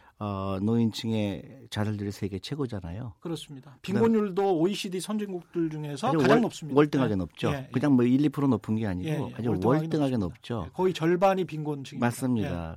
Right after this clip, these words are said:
Speaker 1: 그런데 그분들은 뭐가 잘못했을까요?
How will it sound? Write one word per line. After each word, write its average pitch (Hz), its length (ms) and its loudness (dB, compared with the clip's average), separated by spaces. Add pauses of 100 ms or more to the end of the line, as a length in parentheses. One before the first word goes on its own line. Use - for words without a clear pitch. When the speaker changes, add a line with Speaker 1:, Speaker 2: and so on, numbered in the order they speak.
Speaker 1:
그런데 143 640 0 (560)
그분들은 147 640 0 (220)
뭐가 120 440 0 (360)
잘못했을까요? 98 960 -6